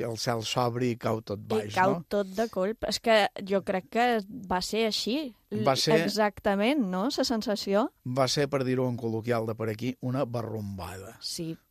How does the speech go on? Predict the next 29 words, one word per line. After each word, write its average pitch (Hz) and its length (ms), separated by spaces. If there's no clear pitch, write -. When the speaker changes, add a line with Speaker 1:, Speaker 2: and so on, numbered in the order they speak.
Speaker 1:
Una 127 280
barrumbada 117 920
és... - 480
també 123 360
una 123 200
mica, 127 280
ja 120 200
té 127 260
aquest, 123 380
aquesta, 123 480
aquesta 123 640
eufonia, 127 760
no?, 123 180
aquest 123 300
so 120 260
de, 123 360
de, 113 400
de, 110 200
de 113 180
que 120 120
cau, 117 440
de, - 160
necessita 120 600
tres, 120 460
tres 120 320
as 113 380
per, 107 320
per, 110 360
per, 117 200